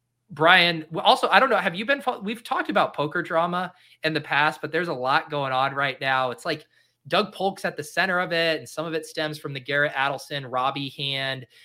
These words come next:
And then there's this new thing with Berkey and claims of, it actually, I thought the Berkey thing was interesting because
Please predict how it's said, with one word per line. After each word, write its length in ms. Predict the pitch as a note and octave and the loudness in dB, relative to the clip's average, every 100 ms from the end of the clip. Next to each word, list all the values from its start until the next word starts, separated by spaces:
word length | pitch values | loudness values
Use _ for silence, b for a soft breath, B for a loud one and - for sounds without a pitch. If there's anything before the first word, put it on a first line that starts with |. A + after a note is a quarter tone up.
| b | b
And 120 | C3 | -8
then 120 | C3+ C#3 | -6 -6
there's 160 | B2+ | -8
this 180 | A#2+ - | -10 -8
new 220 | C#3 D#3+ | -2 -2
thing 320 | D#3 D#3 C#3+ | -2 -6 -6
with 240 | C3 A2+ - | -6 -10 -6
Berkey 580 | E3+ F3+ F3+ E3+ D#3+ C3+ | -4 -4 -6 -4 -4 -4
and 140 | A#2+ | -8
claims 480 | - D#3 D#3 D#3 D3 | -4 -2 -2 -4 -2
of, 300 | C3+ C3 C3 _ _ _ | 0 0 -2 _ _ _
it 100 | D#3+ | 2
actually, 360 | F#3+ B3+ - D#4 | 4 4 2 -2
I 80 | - | 0
thought 180 | A3+ | -2
the 80 | D#3+ | -4
Berkey 340 | C#3 C#3 D#3+ D#3 | -6 -6 -6 -6
thing 140 | D#3 | -6
was 140 | D3+ | -4
interesting 440 | D3+ D3+ D3+ E3 D3+ | -6 -8 -12 -10 -8
because 460 | C#3+ C#3+ C3 B2+ | -6 -4 -2 -4